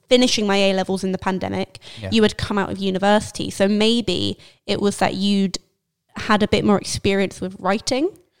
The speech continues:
Speaker 2: Probably. I, I think maybe I, um, don't wanna say I'm, like, more theoretically rigorous,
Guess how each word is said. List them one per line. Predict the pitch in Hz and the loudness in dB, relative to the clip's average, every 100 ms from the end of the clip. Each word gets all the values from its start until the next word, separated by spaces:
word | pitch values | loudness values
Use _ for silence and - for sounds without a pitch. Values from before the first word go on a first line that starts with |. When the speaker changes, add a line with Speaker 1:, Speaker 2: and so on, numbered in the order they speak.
| _ _ | _ _
Speaker 2:
Probably. | - 139 117 92 95 - _ | -4 -4 -4 -6 -10 -14 _
I, | - 120 117 113 | -2 0 0 -4
I | |
think | 113 127 123 110 | -2 -2 -4 -4
maybe | 113 107 110 107 104 _ _ _ _ _ _ - | -4 -4 -6 -8 -12 _ _ _ _ _ _ 2
I, | 107 110 | 4 6
um, | 104 104 104 - - _ _ _ _ _ | 6 4 0 -4 -12 _ _ _ _ _
don't | 117 123 | 0 2
wanna | 120 | 2
say | - 101 | 2 0
I'm, | 95 92 - | 0 -4 -6
like, | 98 - - | -12 -12 -8
more | 95 90 | -6 -6
theoretically | - 95 92 85 - 98 85 | -4 -2 -2 -6 -10 -10 -8
rigorous, | 90 98 - - 110 - | -4 -4 -4 -10 -10 -12